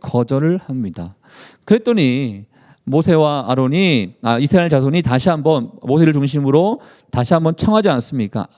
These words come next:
제발 부탁입니다. 우리가 큰 길로만 가겠습니다. 당신들에게 절대로 피해 주지 않을 테니까 한 번 더, 한 번 더 생각해 보시고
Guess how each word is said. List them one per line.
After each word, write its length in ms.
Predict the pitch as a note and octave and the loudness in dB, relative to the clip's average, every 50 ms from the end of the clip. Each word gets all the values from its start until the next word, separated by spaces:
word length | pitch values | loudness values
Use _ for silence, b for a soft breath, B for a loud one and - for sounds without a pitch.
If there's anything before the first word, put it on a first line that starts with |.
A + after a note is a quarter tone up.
| B B B B B B B B B - | B B B B B B B B B 2
제발 300 | - D#3 F3 F#3+ F#3+ E3 | 2 4 4 2 0 0
부탁입니다. 580 | D#3+ - - F#3 F3+ F3 F3 E3 D#3 E3 E3 D3 | 0 0 2 2 2 0 0 -2 0 0 0 0
우리가 420 | B2 A#2+ C3 C#3+ D#3 F3+ D#3+ A2 b b b b _ _ | 0 0 0 0 0 0 -2 -2 b b b b _ _
큰 320 | - - - B3 C4 C#4+ D4 | -6 -4 -2 0 0 0 0
길로만 440 | C4+ A#3+ A#3 G#3+ G3 F3 E3+ F3 F3 | -2 -2 0 0 0 0 -2 -4 -6
가겠습니다. 880 | - F2+ A2 C#3+ D#3 - F#3 E3+ D#3 B2 G2+ E2+ E2+ F2 F#2+ A2 A#2+ B B B B B B B B B | -6 -4 -4 -4 -4 -4 -6 -8 -8 -8 -8 -8 -8 -8 -8 -8 -10 B B B B B B B B B
당신들에게 560 | - C3+ C3 C#3 E3+ F#3+ F#3+ F3 D#3 D#3 E3+ D#3+ | 0 0 0 2 2 2 2 2 2 2 0 -2
절대로 840 | - A2+ A2 C#3+ F#3+ A#3+ C4+ C4 - - A#3+ A3+ A3 G#3+ G3 F3 - | -2 0 2 2 2 2 0 -2 -2 -2 2 2 2 2 0 -2 -2
피해 240 | - - A#3+ A3+ G#3 | 0 2 2 2 2
주지 280 | - - D#3 E3 G3 D3 | 0 -2 -4 -2 0 0
않을 220 | A2 A2+ C#3 D#3+ | 0 0 -2 0
테니까 560 | - - D3+ C#3 A#2+ - F3+ G#3 A3 E3+ B2+ B B B B B | 0 0 0 0 0 2 0 0 0 0 -4 B B B B B
한 240 | - F3 F3+ F3+ E3+ | -4 -2 -2 0 0
번 220 | F#3+ F#3+ F#3+ F#3 D3 | 0 0 -2 -2 -2
더, 600 | A#2+ G2 G2 G#2+ C3 E3 F3 D3 G2+ F2+ A2 _ | -2 -2 0 0 2 2 2 2 0 -2 -8 _
한 140 | - C#3+ D3 | -8 -6 -2
번 180 | C#3 C#3+ C#3+ D3 | -2 -2 -2 0
더 220 | C3+ C3+ C#3 D#3 | 0 0 0 0
생각해 400 | D3 D#3+ F3 F3+ F#3 E3+ F3+ D#3+ | -2 -2 0 0 0 0 0 -2
보시고 600 | C3 B2 A#2 A2 - B2 A#2+ E3+ G3 F3+ C3 - | 0 -2 -4 -2 -2 0 2 2 2 2 0 -4